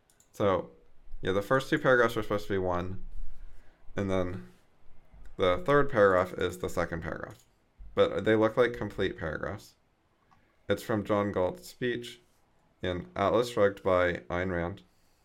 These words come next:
So first I'm gonna look at what was said, like, right before and after. So before that, it's talking about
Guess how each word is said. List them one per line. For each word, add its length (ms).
So 280
first 240
I'm 60
gonna 140
look 120
at 100
what 180
was 180
said, 240
like, 300
right 180
before 320
and 80
after. 560
So 120
before 460
that, 300
it's 220
talking 400
about 640